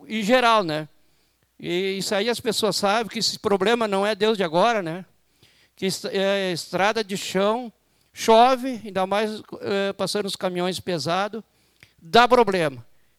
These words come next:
E, a gen-, e dentro do possível, eh, o, os secretários estão consertando. Ponte, colega Ramiro, presidente Ramiro,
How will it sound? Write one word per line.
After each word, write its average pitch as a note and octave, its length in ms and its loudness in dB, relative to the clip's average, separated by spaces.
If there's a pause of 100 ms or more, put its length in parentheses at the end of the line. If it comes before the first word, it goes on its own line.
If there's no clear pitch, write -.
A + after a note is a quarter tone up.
E, C4 500 -4
a A3 40 -2
gen-, G#3+ 240 -6
e A3+ 80 -8
dentro A#3 260 -2
do B3+ 80 -6
possível, A#3 720 -2 (500)
eh, G#3+ 540 0 (360)
o, F3+ 580 -4
os F3+ 100 -8
secretários G3 640 -2
estão G3+ 160 -4
consertando. G3 760 2 (600)
Ponte, A3 580 6 (1500)
colega E3 400 0
Ramiro, D3 400 -2
presidente D#3+ 420 -2
Ramiro, D3+ 400 -4